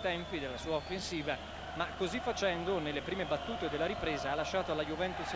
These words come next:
due notevoli opportunità, una con Napoli e l'altra con Barros. La rimessa di Bosser,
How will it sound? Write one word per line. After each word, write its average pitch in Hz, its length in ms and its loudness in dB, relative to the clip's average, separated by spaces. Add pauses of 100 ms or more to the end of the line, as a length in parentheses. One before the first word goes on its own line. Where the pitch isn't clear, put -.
due 190 160 2
notevoli 165 500 2
opportunità, 160 880 0 (320)
una 208 340 4 (140)
con 180 240 4
Napoli 160 680 2
e - 20 2
l'altra 147 440 0
con 151 220 0
Barros. - 460 0 (1800)
La - 80 -4
rimessa 196 340 0
di 196 120 -2
Bosser, 147 420 0